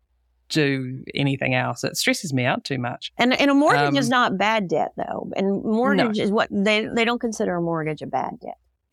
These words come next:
Speaker 2: Because,
Speaker 1: Yeah.
Speaker 2: uh, because the, the flip side of that is if your house is paid off,
Speaker 1: Mm.
Speaker 2: then whatever the value of your house is, that's just money that's sitting there,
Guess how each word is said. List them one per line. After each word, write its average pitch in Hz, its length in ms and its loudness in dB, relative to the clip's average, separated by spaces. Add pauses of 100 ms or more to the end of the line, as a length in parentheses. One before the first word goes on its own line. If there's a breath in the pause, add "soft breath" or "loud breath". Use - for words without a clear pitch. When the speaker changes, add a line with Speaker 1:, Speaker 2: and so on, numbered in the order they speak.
Speaker 2:
Because, 233 260 6 (220)
Speaker 1:
Yeah. 185 60 4
Speaker 2:
uh, - 60 -
because 233 380 4
the, 196 280 2
the 196 140 -2
flip - 200 -4
side 220 200 0
of 185 60 -2
that 175 320 -2
is 185 180 -4
if 180 200 -4
your 190 320 -2
house 247 280 -4
is 190 120 -8
paid 185 280 2
off, 190 420 -2 (540)
Speaker 1:
Mm. 156 260 2
Speaker 2:
then 190 180 4
whatever 196 300 2
the 180 80 0
value 180 520 0
of 165 160 -4
your 151 220 -4
house 226 400 -4
is, 151 480 -6
that's 190 300 0
just 262 180 -6
money 196 220 0
that's - 180 -4
sitting 196 340 -2
there, 147 340 -4